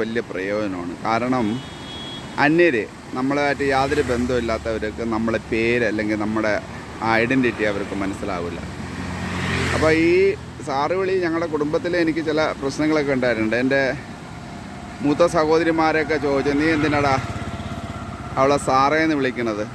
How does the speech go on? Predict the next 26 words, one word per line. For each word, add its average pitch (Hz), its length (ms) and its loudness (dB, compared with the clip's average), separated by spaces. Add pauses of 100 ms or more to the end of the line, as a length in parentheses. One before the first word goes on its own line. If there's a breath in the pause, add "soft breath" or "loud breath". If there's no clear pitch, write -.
(120)
നിന്നെ 147 300 2
ഏത് 139 120 0 (160)
ക്ലാസ്സിലാണ് 120 520 -2
പഠിപ്പിച്ചത്?" 101 480 -4 (640)
ക്വസ്റ്റ്യൻ 156 420 2
ന്യായമാണ്. 127 540 0 (1120)
അത് 180 120 4 (540)
നമ്മളെ 160 340 -2
പഠിച്ച് 135 400 -2
പഠിപ്പിക്കുന്നതല്ല, 143 720 2
നമ്മളെ 160 220 2 (140)
ജീവിതം 170 380 2
പഠിപ്പിച്ചോണ്ട്, 147 460 0
എൻ്റെ 170 220 2
ജീവിതത്തിൽ 175 480 2
എൻ്റെ 165 160 0 (100)
ജീവിതം 185 360 4 (100)
പഠിപ്പിക്കുന്ന, 165 500 2 (520)
ആ, 139 40 2 (180)
ഒരു 139 200 2
ടീച്ചറാണ്. 139 520 2 (800)
ഞാൻ, 170 340 6
ആ, - 20 4 (240)
തിരിച്ചും 180 460 2
അങ്ങനെയാണ്. 127 400 0 (1300)
അപ്പോൾ 165 200 6